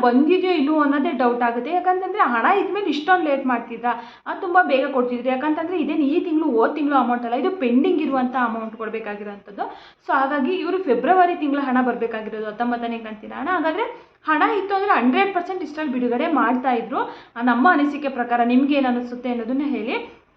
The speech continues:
ಬಹುಶಃ ಅವ್ರು ಈ ರೀತಿ ಡಿಲೇ ಮಾಡ್ತಾ ಇರೋದು ನೋಡಿದ್ರೆ ಇನ್ನೂ ಕೂಡ ಹಣ ಬಂದಿಲ್ವೇನೋ ಅನ್ಸುತ್ತೆ. ಅಂದ್ರೆ ಹೇಳಿದ್ದಾರೆ ಬಂದಿದೆ ಅಂತ ಹೇಳ್ಬಿಟ್ಟು, ಆ, ಅಂದ್ರೆ ಹೇಳಿಲ್ಲ ಅಂತಲ್ಲ, ಹೇಳಿದ್ದಾರೆ ಬಂದಿದೆ ಅಂತ ಹೇಳ್ಬಿಟ್ಟು, but ಇಷ್ಟು ಡಿಲೇ ಮಾಡ್ತಾ ಇರೋದು ನೋಡಿದ್ರೆ ಖಂಡಿತವಾಗ್ಲೂ ಇನ್ನು ಹಣ ಬಂದಿದೆಯೋ ಇಲ್ವೋ ಅನ್ನೋದೇ ಒಂದ್ ಕಡೆ ಡೌಟ್ ಆಗುತ್ತೆ.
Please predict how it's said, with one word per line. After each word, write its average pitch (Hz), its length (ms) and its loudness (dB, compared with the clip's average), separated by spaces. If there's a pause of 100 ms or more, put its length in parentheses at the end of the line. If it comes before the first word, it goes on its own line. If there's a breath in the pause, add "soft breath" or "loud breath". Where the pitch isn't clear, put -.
(360)
ಬಹುಶಃ 294 360 0
ಅವ್ರು 349 140 0
ಈ 349 180 4
ರೀತಿ 359 280 2
ಡಿಲೇ 277 240 -2
ಮಾಡ್ತಾ 269 340 0
ಇರೋದು 247 140 0
ನೋಡಿದ್ರೆ 269 320 -2
ಇನ್ನೂ 320 260 0
ಕೂಡ 320 180 -6
ಹಣ 240 360 -2
ಬಂದಿಲ್ವೇನೋ 285 840 0
ಅನ್ಸುತ್ತೆ. 247 340 0
ಅಂದ್ರೆ 330 640 -4
ಹೇಳಿದ್ದಾರೆ 359 520 2
ಬಂದಿದೆ 285 400 4
ಅಂತ 269 160 0
ಹೇಳ್ಬಿಟ್ಟು, 262 340 -2
ಆ, 254 200 6
ಅಂದ್ರೆ 269 400 0
ಹೇಳಿಲ್ಲ 262 420 2
ಅಂತಲ್ಲ, 269 280 0
ಹೇಳಿದ್ದಾರೆ 262 520 0
ಬಂದಿದೆ 247 340 0
ಅಂತ 233 100 -4
ಹೇಳ್ಬಿಟ್ಟು, 277 280 -6
but 415 180 -2
ಇಷ್ಟು 311 260 -4
ಡಿಲೇ 302 220 -4
ಮಾಡ್ತಾ 262 320 -2
ಇರೋದು 233 180 -4
ನೋಡಿದ್ರೆ 247 600 -8 (140)
ಖಂಡಿತವಾಗ್ಲೂ 349 520 0
ಇನ್ನು 339 220 -2
ಹಣ 247 180 -2 (160)
ಬಂದಿದೆಯೋ 277 440 2
ಇಲ್ವೋ 262 260 0
ಅನ್ನೋದೇ 247 300 -2
ಒಂದ್ 262 260 0
ಕಡೆ 240 180 -2
ಡೌಟ್ 220 280 -4
ಆಗುತ್ತೆ. 214 600 -6